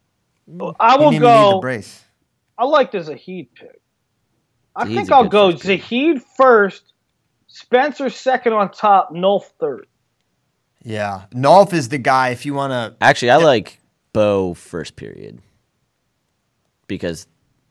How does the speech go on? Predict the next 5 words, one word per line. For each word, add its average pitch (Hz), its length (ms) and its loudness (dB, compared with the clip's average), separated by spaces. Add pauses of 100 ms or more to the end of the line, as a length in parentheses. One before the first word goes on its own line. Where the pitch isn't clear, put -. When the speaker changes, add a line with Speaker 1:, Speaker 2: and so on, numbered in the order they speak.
(260)
Speaker 3:
hmm, 127 200 -16 (1400)
he 143 220 -4
has 147 240 0
the 113 80 -6
most 107 360 -8